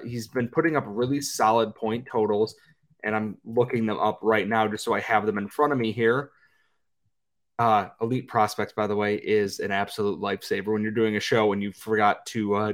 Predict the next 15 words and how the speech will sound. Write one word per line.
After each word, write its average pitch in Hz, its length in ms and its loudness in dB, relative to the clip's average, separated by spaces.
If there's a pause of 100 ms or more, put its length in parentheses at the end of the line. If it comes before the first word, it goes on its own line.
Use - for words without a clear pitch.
do, 120 460 2
uh, 101 220 4
show 196 240 6
prep 127 380 8
beforehand 127 440 2
'cause 101 100 -12
you 107 60 -6
fell 110 160 0
asleep 107 320 -4
on 107 200 2
the 101 60 -2
couch 107 320 0
after 104 240 0
making 107 360 -4
dinner. 110 360 0